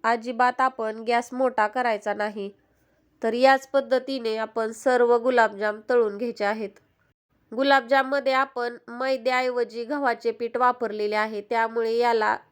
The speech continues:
जरा पटकन लाल रंग येतो. तर या पद्धतीने मी सर्व मळून ठेवलेल्या पिठाचे गुलाबजाम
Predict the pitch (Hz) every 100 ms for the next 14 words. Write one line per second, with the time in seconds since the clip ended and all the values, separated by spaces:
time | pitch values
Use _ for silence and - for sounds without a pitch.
0 | - 214 233 233 254 247 - - 220 220
1 | 247 240 220 220 202 208 214 208 196 202
2 | _ _ _ _ _ _ _ _ 240 254
3 | 269 262 277 233 254 262 254 247 233 233
4 | - - - 269 262 254 247 254 247 262
5 | 262 247 269 254 226 220 220 254 240 220
6 | 220 208 240 226 202 196 208